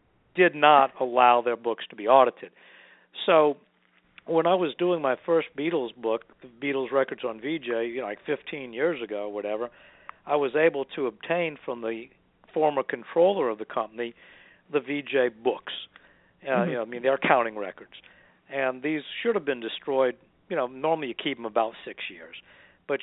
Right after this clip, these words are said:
Speaker 1: she had put 'em in storage when V J went bankrupt. And I purchased those from her, and being a, a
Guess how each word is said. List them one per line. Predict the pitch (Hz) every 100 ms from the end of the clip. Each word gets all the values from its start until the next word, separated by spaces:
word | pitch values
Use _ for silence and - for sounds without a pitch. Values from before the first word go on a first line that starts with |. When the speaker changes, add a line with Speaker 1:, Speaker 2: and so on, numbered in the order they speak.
| -
Speaker 1:
she | 214
had | 196 -
put | 147
'em | 131
in | 123 -
storage | - 175 135 120 131
when | 117
V | 117 131
J | 127 120
went | 113 110
bankrupt. | - 117 113 113 92 - _ _ _ _ -
And | 135
I | 117
purchased | - 196 214 170 - -
those | 120 117 - -
from | 131 151
her, | 135 92 113 _ - - _ _ _
and | 151 131 127 127 127
being | 151 160 143
a, | 123
a | -